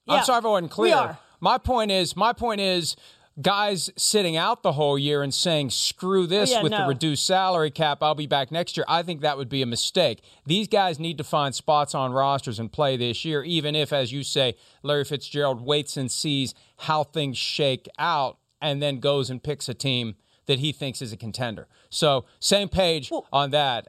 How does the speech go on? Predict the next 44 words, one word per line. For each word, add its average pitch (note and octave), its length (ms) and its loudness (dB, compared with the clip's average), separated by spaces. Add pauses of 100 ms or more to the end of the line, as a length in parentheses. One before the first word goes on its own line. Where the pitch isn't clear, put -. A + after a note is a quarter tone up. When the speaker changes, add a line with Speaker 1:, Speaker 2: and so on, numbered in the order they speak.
(140)
Speaker 2:
And, C#3 300 -2
and D3+ 180 0
I D#3 80 2
Speaker 1:
Yeah. - 100 -4
Speaker 2:
think E3 120 -4
a D3+ 40 4
lot D3+ 220 4
of D3+ 60 -6
these C3+ 180 -4
guys B2+ 420 0 (220)
may D3 160 0
wanna C#3+ 240 0
wait D#3 300 2 (260)
to G3 80 2
the F#3 80 2
point A3 320 0
where, G3 400 4 (460)
you F#3 220 0
know F#3+ 120 2
what? G#3+ 300 4 (120)
Maybe F3+ 380 2
you G3 100 4
wait G#3 260 2
too G3+ 180 4
long G#3+ 440 4
and E3 140 0
no F#3 120 2
one G3 280 0
needs F#3+ 340 -2
you, F3+ 300 2 (280)
or F#3 240 4
you're F3 160 -4
gonna G#3 140 0
be F#3+ 140 -2
in F#3 80 -4
competition F#3+ 600 -2
with F#3 100 0
Speaker 1:
That's G3+ 100 -6
Speaker 2:
two A3 80 0
or G3+ 60 4
Speaker 1:
right. F3+ 100 0
Speaker 2:
three F#3 160 0
other G#3 180 2
guys E3 500 0